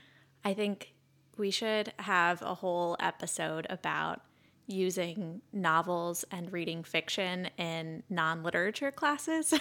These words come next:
<laughs> because I've long believed that novels in history and civics, and I even read a novel in a science class in college,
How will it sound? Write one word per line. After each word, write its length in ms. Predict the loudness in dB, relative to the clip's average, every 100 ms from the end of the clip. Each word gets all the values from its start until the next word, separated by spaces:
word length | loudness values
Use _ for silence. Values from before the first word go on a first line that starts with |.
| 10
<laughs> 140 | 10
because 640 | 10 2 2 6 6 4 -2 -10 -20 -18 -20 4
I've 400 | 6 6 2 -14 _ -4
long 400 | 2 4 4 2
believed 500 | 2 2 2 0 0
that 320 | 2 2 -2 -8 _ _ -20 _ _
novels 560 | 4 4 4 0 0 0
in 320 | 0 -2 -4 -10 _ -20 _
history 520 | -2 0 2 2 2 2
and 140 | 2
civics, 580 | 0 2 0 -2 -8 -2
and 360 | -2 -2 -6 -10 _ _
I 100 | 4
even 420 | 4 4 2 0 2
read 160 | 4 4
a 60 |
novel 380 | 4 2 2 -2
in 80 | -2
a 80 | -4
science 500 | -4 -4 -2 -2 -2
class 580 | 0 0 2 -2 -4 -4
in 260 | -2 -2 -2
college, 680 | 0 0 0 0 -2 -4